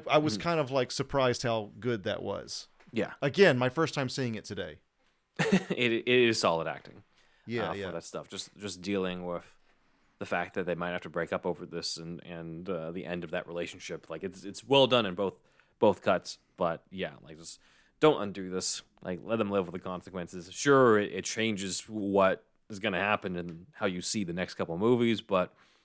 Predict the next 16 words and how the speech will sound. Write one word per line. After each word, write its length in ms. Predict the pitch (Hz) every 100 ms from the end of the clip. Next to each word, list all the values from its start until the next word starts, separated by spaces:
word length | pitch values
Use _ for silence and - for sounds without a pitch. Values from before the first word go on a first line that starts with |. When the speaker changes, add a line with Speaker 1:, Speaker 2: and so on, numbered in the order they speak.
| _ _
Speaker 2:
whatever. 380 | 113 110 - - _ -
Like, 160 | 85 -
to 60 |
me, 140 | 104 95
that's 220 | 90 -
the 100 | 90
ultimate 360 | 76 - 87 80
way 100 | 80
to, 180 | 64 - _
to, 240 | 85 76
to 120 | 76 80
deal 160 | 73
with 140 | 64 _
this. 200 | - - _ _ _
So, 140 | -
Speaker 1:
Mm-hmm. 360 | 110 110 113